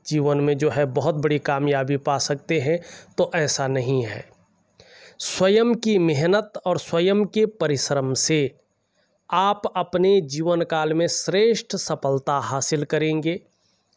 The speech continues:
हालांकि ये चीज़, ये चीज़ और ये चीज़ बता रही है कि जीवन का जो प्रारंभिक दौर है आपका, उस प्रारंभिक दौर में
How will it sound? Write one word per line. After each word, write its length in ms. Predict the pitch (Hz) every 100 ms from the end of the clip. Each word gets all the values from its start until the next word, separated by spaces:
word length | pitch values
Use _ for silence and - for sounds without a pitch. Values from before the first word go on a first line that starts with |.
| -
हालांकि 680 | - 180 180 185 180 220 220 _
ये 360 | 170 135 165 180
चीज़, 500 | 180 180 190 185 - _ _ _ _ _
ये 320 | 135 143 185
चीज़ 440 | 175 - 180 185 175 -
और 200 | 180 170
ये 380 | 156 135 151 247
चीज़ 320 | 226 196 180 151
बता 320 | 143 - 147
रही 320 | 151 135 151
है 260 | 143 156 180 - _ - _
कि 120 | - 214
जीवन 540 | 135 151 214 208 208 208
का 400 | 220 233 240 233
जो 160 | 175 190
प्रारंभिक 840 | 180 170 156 156 156 160 185 202
दौर 360 | 151 131 151 151
है 200 | 123 123
आपका, 440 | 131 120 - 135 123 - _ _ _ _ _ _ _ _ _ _ _ -
उस 180 | 254 208
प्रारंभिक 840 | - 190 185 180 175 170 240 -
दौर 500 | 190 156 165 165 151 -
में 440 | 151 151 180 208